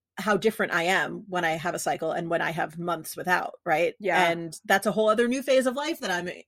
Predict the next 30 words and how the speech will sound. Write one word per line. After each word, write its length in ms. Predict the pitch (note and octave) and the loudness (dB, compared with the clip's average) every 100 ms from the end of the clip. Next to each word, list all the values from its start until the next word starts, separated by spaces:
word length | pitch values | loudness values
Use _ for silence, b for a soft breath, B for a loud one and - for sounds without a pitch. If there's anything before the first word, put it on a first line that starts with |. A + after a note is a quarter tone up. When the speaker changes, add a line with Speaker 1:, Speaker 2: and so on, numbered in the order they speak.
| F#3+ | -2
Speaker 1:
that 160 | F#3+ | 2
I'm, 280 | F3+ F3 F3 - B B B | 2 0 -2 -10 B B B
you 80 | G#3 | 2
know, 180 | F#3 E3+ | 4 4
walking 440 | F3+ F#3+ F#3 F#3+ | 6 6 6 2
into. 520 | F#3+ F3+ G3 F3 D#3+ - - | -4 -2 -2 -2 -2 -6 -6
Uh, 140 | F3+ E3+ | -4 -4
and 180 | G#3 G3+ | -4 -2
that's 180 | G#3+ G#3+ | -4 -4
another, 240 | G#3 G#3+ - | -4 -6 -6
another 260 | G3+ C4 G#3+ | -6 -6 -6
thing 140 | F3+ | -8
that 120 | D#3+ | -6
we 60 | F#3 | -6
don't 120 | F3+ | -6
talk 180 | G#3+ A3+ | -8 -6
about 140 | E3+ D3+ | -6 -6
as 140 | D3+ | -8
women, 360 | D#3 D3 E3+ - b b b _ _ | -10 -10 -10 -12 b b b _ _
um, 400 | E3+ E3 D#3 E3+ - | -4 -4 -6 -12 -8
especially, 340 | - F#3+ F#3 | -6 -4 -4
like, 240 | D#3+ D3 _ _ _ E3 | -4 -8 _ _ _ -6
my 220 | E3 E3+ | -4 -2
own 200 | F3 E3+ | -4 -4
family. 440 | - G3 F3+ D#3 | -2 -2 -2 -2
I 100 | D#3+ | -2
had 200 | F3 E3+ | -2 -4
to 80 | - | -6
go, 120 | E3+ E3 | -4 -2
like, 220 | D#3+ | -4